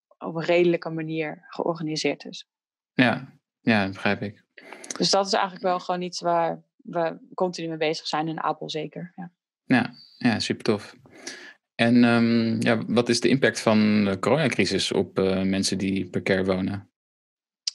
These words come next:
Speaker 1: Eh, die is best wel groot. Je merkt gewoon, eh, dat de inkomensonzekerheid is natuurlijk best wel, eh, groter geworden. Dus dat heeft, eh, directe impact op, eh, kun je de huur betalen?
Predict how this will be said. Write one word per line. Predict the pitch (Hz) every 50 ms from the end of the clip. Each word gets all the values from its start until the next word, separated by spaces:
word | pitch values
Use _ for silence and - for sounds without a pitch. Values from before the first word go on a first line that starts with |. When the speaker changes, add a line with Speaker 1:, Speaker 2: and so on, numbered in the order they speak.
| _ _ _
Speaker 1:
Eh, | - 208 202 208 208 208 202 202 202 208
die | 190 202
is | 202 202 -
best | - 202 196 - -
wel | - 190 180 180 175 170 175
groot. | 175 - - 185 196 220 254 262 - - - - - _ _ _ _ _ _ _
Je | - 185 180
merkt | 180 185 180 180 180 - -
gewoon, | - 175 175 180 180 175 175 180
eh, | 170 170 170 170 165 165
dat | - 165 165
de | - 175 -
inkomensonzekerheid | - 190 190 190 - 196 190 190 190 185 - - - 190 175 196 180 180 175 185 196 180 -
is | -
natuurlijk | - - 190 185 - 180
best | 185 -
wel, | - 180 180 180 180 180
eh, | 180 175 180 180 180 175 - _ _ _ - - - _ _ _ _
groter | - - - 185 202 208 226 -
geworden. | - 214 202 202 208 208 - 254 - _ _ - - - _ _ _
Dus | - 185 180
dat | - 196 -
heeft, | 185 180 175 - -
eh, | 180 175
directe | 175 - 175 180 180 175 - -
impact | - 185 180 180 180 170 170 - - -
op, | 170 - _
eh, | 170 160 165
kun | 165 - 180
je | 170
de | 170 160
huur | 156 190 208 202
betalen? | 202 196 196 - 190 190 190 190 190 190 185